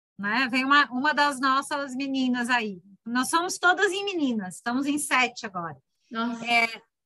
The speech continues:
Speaker 1: uma dúvida aí. Eu disse, "Ai, na dúvida, tá, traz pra mim que eu,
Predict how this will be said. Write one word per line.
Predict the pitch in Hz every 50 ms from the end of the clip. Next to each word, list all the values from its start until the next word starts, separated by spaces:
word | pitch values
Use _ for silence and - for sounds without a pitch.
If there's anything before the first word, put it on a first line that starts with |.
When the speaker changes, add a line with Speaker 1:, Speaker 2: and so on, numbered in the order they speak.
| _ _ -
Speaker 1:
uma | 254 262 285 285 320 330 339 320
dúvida | 269 254 247 311 320 339 349 359 349 339 302 359
aí. | 359 349 330 294 269 233 196 165 165 - _ _ _ _ _ _ _ -
Eu | 214 214 208
disse, | 214 - 240
"Ai, | 240 254 262 262 262 262 262
na | 247 247 247 240
dúvida, | 202 233 247 262 277 269 277 269 262 262
tá, | - 254 220 190 175 -
traz | 233 226 220 247 247 -
pra | - 302 302
mim | 277 277 285 285 302 -
que | - 359
eu, | - 349 339 330 285 -